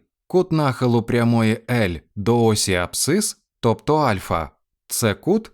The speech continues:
що відраховують від додатного напряму осі абсцис до прямої протигодинникової стрілки. Кутовим коефіцієнтом прямої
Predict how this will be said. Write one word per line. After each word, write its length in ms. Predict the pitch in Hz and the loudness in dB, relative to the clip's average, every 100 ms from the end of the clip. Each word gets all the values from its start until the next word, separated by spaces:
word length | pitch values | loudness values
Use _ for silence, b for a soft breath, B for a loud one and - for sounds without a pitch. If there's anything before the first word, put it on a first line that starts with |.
| _ | _
що 300 | - - 170 | -12 -2 0
відраховують 840 | 160 147 156 156 180 147 113 104 98 | 0 0 0 0 0 2 2 0 0
від 240 | 104 117 | -2 0
додатного 600 | 110 139 135 110 107 101 107 | 0 0 0 0 2 2 2
напряму 640 | 117 110 110 98 98 104 | 2 0 0 0 0 -2
осі 340 | 120 107 - 95 | 0 0 0 -2
абсцис 680 | 85 - - 143 208 - - _ | -2 -4 -2 0 0 -2 -10 _
до 220 | 107 110 | -2 0
прямої 680 | 107 110 101 139 202 113 85 - - | 0 0 2 2 2 0 -2 -6 -4
протигодинникової 1300 | 143 196 202 175 156 143 139 135 - 113 104 131 | 0 0 0 0 0 0 0 0 0 0 2 0
стрілки. 640 | 156 - 180 110 - 90 71 - _ _ | -2 -2 0 0 0 -4 -6 -12 _ _
Кутовим 560 | - 160 185 170 156 113 | -4 0 0 2 2 0
коефіцієнтом 1000 | - 117 110 117 - 120 113 101 - 98 | 2 0 0 -2 0 2 2 0 0 -2
прямої 640 | 104 101 104 208 143 85 | 0 0 2 2 2 -2